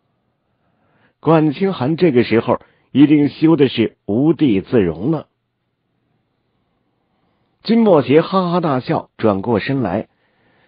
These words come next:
却见啊，梅雪烟和千寻正满脸通红的看着自己，目中呢，如欲喷火。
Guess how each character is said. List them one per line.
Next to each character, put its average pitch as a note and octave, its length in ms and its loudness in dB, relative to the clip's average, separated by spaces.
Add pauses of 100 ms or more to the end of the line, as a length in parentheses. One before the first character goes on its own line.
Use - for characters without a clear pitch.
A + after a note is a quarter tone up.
(260)
却 F#3+ 180 4
见 E3 260 0
啊， C#3 140 0
梅 C#3 220 2
雪 A2+ 180 -2
烟 B2+ 380 0
和 A2 280 -2
千 C3 300 -6
寻 G#2+ 300 -6
正 A#2+ 160 -4
满 F#2 240 -4
脸 E2 200 -2
通 A2+ 300 -4
红 F2+ 220 -8
的 A#2 100 0
看 A#2+ 320 -2
着 D#2+ 80 -6
自 F#2 180 -2
己， - 280 -12 (480)
目 D3 260 6
中 C3+ 200 2
呢， G#2+ 160 2 (180)
如 A#2 260 4
欲 B2 140 2
喷 D3 320 0
火。 - 340 -6